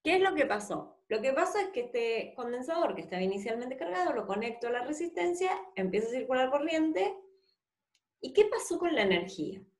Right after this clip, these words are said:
Lo que pasa es que la energía que, que está almacenada en el condensador se perdió y se disipó a través de calor en la resistencia. Eso es lo que dice el segundo punto. El calor disipado en la resistencia durante la descarga completa del condensador,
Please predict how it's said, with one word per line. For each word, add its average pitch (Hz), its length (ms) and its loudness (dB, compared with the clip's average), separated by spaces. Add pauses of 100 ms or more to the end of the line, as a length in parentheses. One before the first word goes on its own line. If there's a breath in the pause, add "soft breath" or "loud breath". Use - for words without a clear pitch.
(420)
Lo 240 140 2
que 294 80 -2
pasa 349 280 0
es 381 120 -4
que - 400 0 (480)
la 180 160 2
energía 190 640 4
que, - 260 -14
que 151 80 -14
está 175 220 -2
almacenada 208 580 0
en 214 80 0
el 202 140 -2
condensador 269 800 -2
se - 320 4
perdió 311 500 4
y 196 60 8
se 190 160 0
disipó 302 800 2
a 214 100 -2
través 214 260 0
de 294 100 -4
calor 247 500 0
en 196 100 0
la 160 100 2
resistencia. - 800 -14 (200)
Eso 294 160 0
es 285 60 2
lo 262 60 -4
que 220 100 6
dice 220 180 2
el 208 80 -4
segundo 165 340 -2
punto. - 320 -16 (760 soft breath)
El 214 140 6
calor 254 340 10
disipado 214 420 4
en 196 60 2
la 175 80 4
resistencia 208 640 -4
durante 156 360 -4
la 170 180 6
descarga 233 500 6
completa 180 460 0
del 151 100 -2
condensador, 185 960 0